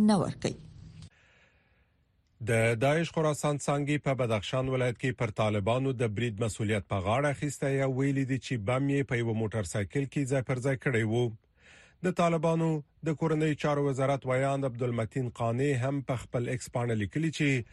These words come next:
Speaker 2: چاودنه د طالبانو د موټرونو تر څنګ شوې ده. د چارو یو شمیر کارپوهان په افغانستان کې د داعش د حضور په اړه اندېښنه کوي او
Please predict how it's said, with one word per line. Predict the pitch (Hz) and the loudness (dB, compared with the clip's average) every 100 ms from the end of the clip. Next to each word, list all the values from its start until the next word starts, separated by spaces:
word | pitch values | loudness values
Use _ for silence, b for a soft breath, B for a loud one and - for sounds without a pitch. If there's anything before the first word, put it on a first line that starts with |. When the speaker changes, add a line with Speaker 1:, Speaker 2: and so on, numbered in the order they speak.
| b b - | b b -2
Speaker 2:
چاودنه | 175 170 175 180 165 | 0 2 2 0 0
د | 156 143 | 0 0
طالبانو | 127 123 143 151 147 | 0 2 0 0 0
د | 135 127 | 0 0
موټرونو | 113 120 127 147 143 | -2 -2 0 0 0
تر | 147 | -2
څنګ | 139 - 156 120 | -2 -2 -2 0
شوې | 123 113 110 | 0 0 2
ده. | 117 113 - - - - - b b - | 2 2 -2 -18 -20 -20 -20 b b -4
د | 185 180 | -2 0
چارو | 190 175 175 | 2 2 2
یو | 170 | 0
شمیر | - 170 - | 0 -2 0
کارپوهان | 160 170 147 151 151 147 - - | 0 0 0 0 0 -2 -10 -6
په | 160 156 | 0 0
افغانستان | 156 147 143 - 151 143 | 0 0 0 -2 -2 -2
کې | 151 139 | -2 0
د | 143 127 | 0 2
داعش | 123 127 117 | 0 0 0
د | 110 | -2
حضور | 104 117 170 | -2 -2 -2
په | 151 139 | 0 0
اړه | 135 | 0
اندېښنه | 117 101 82 143 170 | -2 -4 -2 -4 0
کوي | 160 151 139 b b b | 2 2 0 b b b
او | 175 | -2